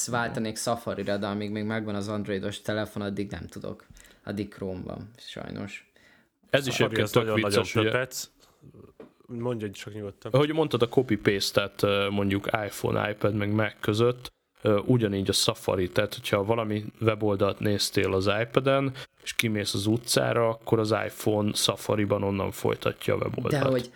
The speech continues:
Speaker 1: hogy nem csak az, hogy folytatja, és ez is egy olyan dolog, ami ilyen piti dolog, és nem lett volna muszáj figyelnünk, de figyeltek,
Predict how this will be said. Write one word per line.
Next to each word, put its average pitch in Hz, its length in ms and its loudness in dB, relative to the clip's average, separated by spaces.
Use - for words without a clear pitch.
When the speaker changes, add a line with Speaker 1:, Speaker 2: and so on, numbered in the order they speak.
Speaker 1:
hogy 131 120 0
nem 190 180 0
csak 160 180 -4
az, 113 160 0
hogy 120 120 -2
folytatja, 123 580 -2
és 123 280 -2
ez 151 200 -2
is 170 160 -6
egy 113 120 0
olyan 107 220 0
dolog, 107 500 -2
ami 120 220 -2
ilyen 113 320 0
piti 185 280 0
dolog, 110 360 0
és 117 460 -4
nem 165 260 -2
lett 101 180 -2
volna 110 200 -2
muszáj 113 380 -2
figyelnünk, 113 440 -2
de 101 100 -4
figyeltek, 123 720 -4